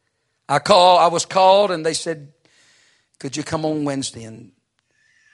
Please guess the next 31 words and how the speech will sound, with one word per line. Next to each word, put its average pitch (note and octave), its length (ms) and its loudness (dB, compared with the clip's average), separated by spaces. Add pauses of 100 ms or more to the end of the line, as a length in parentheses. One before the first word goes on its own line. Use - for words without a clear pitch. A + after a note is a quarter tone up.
(280)
be B2+ 100 -14
at B2 100 -12
the - 80 -18
funeral?" B2 340 -16
And G#2+ 140 -20
I - 20 -20
said B2 240 -12
I B2 40 -8
would. A2+ 440 -14 (1700)
I C3+ 100 -20
drove B2+ 320 -4
over C3 260 -4
to - 160 -10
Anacoca, C3 560 -4
Louisiana. D3 880 -8 (1120)
I A#2 60 -20
went B2+ 200 -10
in B2+ 100 -8
that C3+ 220 -8 (1200)
funeral B2 300 -12
home. A#2 320 -20 (2250)
Walked D3+ 220 0
down E3+ 200 2
that E3+ 160 2
aisle, F#3 360 4
and D#3+ 140 -2
I D3+ 40 -2
stood, D3 400 -4
and C3 140 -14
I B2 100 -18
saw B2+ 520 -6